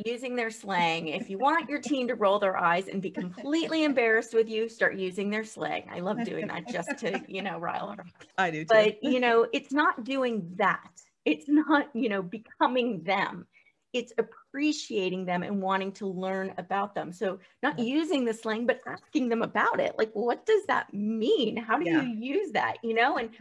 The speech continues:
Speaker 1: when we were younger, we used, you know, well, I'm gonna date myself. "Gag me with a spoon." Do you remember that one?
Speaker 2: <laughs>
Speaker 1: You're probably even too young.
Speaker 2: No.
Speaker 1: Um,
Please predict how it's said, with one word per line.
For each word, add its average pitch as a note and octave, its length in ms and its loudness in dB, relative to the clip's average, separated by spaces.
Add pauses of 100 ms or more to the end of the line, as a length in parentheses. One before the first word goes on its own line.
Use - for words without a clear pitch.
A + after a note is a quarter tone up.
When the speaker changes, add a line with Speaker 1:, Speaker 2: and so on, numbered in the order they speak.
(180)
Speaker 1:
when A3 200 4
we C#4 180 2
were F#4+ 100 4
younger, A3+ 480 2
we A3 120 -4
used, A#3+ 420 -8
you A#3+ 160 0
know, F3+ 340 0 (540)
well, - 160 2
I'm - 100 -4
gonna - 200 -6
date - 160 -4
myself. - 260 -6 (120)
"Gag G3 260 4
me D4+ 100 6
with D4+ 180 2
a D4+ 40 0
spoon." D#4 380 4
Do E3+ 80 -4
you F#3 80 2
remember A#3 280 2
that A#3 140 -2
one? - 100 -8
Speaker 2:
<laughs> C#4+ 340 -8
Speaker 1:
You're G#3 120 0
probably F#3+ 300 6
even F3+ 180 -2
too A3 120 -6
young. D#3+ 280 0 (120)
Speaker 2:
No. B3 120 2 (180)
Speaker 1:
Um, A#3+ 140 2